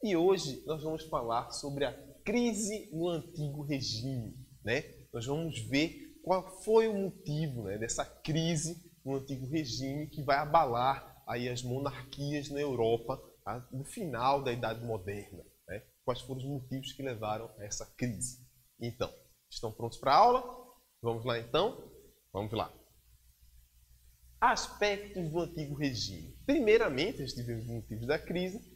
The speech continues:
temos que ver quais são os aspectos do antigo regime, tá bem?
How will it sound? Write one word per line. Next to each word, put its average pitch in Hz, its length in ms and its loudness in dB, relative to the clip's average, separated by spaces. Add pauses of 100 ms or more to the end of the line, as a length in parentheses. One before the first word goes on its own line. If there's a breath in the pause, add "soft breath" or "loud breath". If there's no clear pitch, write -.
(160)
temos 214 220 -2
que 226 160 -4
ver 294 320 0
quais - 180 -4
são 185 140 -4
os 180 120 -2
aspectos - 1040 -2 (280)
do 175 160 2
antigo 160 440 -2 (160)
regime, 135 560 -2 (240)
tá - 80 -10
bem? 151 400 -2